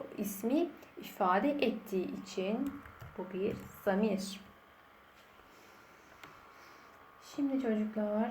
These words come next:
yan tarafına geçelim. Onun elbisesi çok yakışmış. Kimin elbisesi? Onun elbisesi. Bakın çocuklar yine onun elbisesi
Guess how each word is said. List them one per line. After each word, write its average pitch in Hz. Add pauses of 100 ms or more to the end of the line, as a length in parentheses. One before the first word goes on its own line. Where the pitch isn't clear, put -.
(120)
yan 226
tarafına 220
geçelim. 190 (580)
Onun 254
elbisesi 269 (400)
çok 320
yakışmış. 185 (240)
Kimin 285
elbisesi? 285 (200)
Onun 233
elbisesi. - (240)
Bakın 226
çocuklar - (160)
yine 208 (440)
onun 226 (180)
elbisesi 175